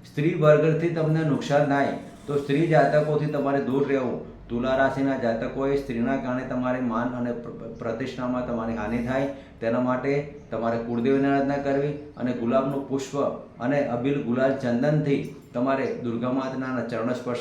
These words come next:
કરવા. મિત્રો, વાત કરીએ વૃશ્ચિક રાશિની, વૃશ્ચિક રાશિના જાતકોને પંચમ સ્થાને પરિભ્રમણ કરતા શુક્રદેવ જ્યારે રાહુદેવ સાથે ઊંચના બનીને ત્રિકોણ સ્થાનમાં પરિભ્રમણ કરતે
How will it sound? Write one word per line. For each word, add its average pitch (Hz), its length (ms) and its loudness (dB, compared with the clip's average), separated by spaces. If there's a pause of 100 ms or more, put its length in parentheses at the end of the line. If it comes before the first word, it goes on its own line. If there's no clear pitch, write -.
કરવા. 110 240 -4
મિત્રો, 113 340 -6
વાત 135 260 2
કરીએ 143 560 -4 (200)
વૃશ્ચિક 175 380 -2
રાશિની, 143 320 4
વૃશ્ચિક 123 420 -2
રાશિના 156 320 4
જાતકોને 139 520 0
પંચમ 123 400 0
સ્થાને 147 220 0
પરિભ્રમણ 135 600 -2
કરતા 139 260 -4
શુક્રદેવ 135 580 -2 (320)
જ્યારે 120 200 0
રાહુદેવ 135 460 2
સાથે 127 260 2
ઊંચના 127 360 -2
બનીને 127 340 0
ત્રિકોણ 123 420 -2
સ્થાનમાં 131 380 -2
પરિભ્રમણ 123 500 0
કરતે 127 580 -2